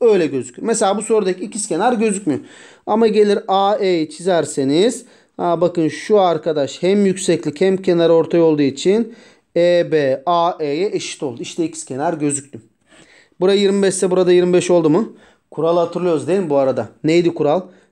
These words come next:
Bir üçgende yükseklik aynı zamanda kenar ortaysa bu üçgen ikiz kenar üçgendi ve burası da neydi? Açı ortay değil mi? Buraya dört özellikten ikisi varsa diğer ikisi de mutlaka olmalı diyorduk. Unutmayalım.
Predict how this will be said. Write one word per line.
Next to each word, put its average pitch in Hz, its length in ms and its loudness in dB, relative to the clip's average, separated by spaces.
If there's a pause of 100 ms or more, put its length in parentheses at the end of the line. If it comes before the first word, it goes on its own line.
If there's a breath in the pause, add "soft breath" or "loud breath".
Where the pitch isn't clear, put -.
Bir 143 300 0
üçgende 143 880 0 (800)
yükseklik 160 800 -2 (320)
aynı 170 320 0
zamanda 156 500 0
kenar 156 340 0
ortaysa 180 680 0 (280 loud breath)
bu 180 160 2
üçgen 160 400 -2
ikiz 151 300 -8
kenar 180 320 2
üçgendi 180 540 0
ve 165 200 2
burası 175 280 2
da 165 100 2
neydi? 180 460 2 (480 loud breath)
Açı 156 280 -4
ortay 147 400 0
değil 214 120 2
mi? 180 100 -2
Buraya 165 360 0
dört 208 260 0
özellikten 156 640 -4
ikisi 180 280 -4
varsa 180 400 -2
diğer 185 180 2
ikisi 185 240 -8
de 214 60 0
mutlaka 202 600 0
olmalı 175 500 0
diyorduk. 135 320 -2 (460)
Unutmayalım. 170 420 -4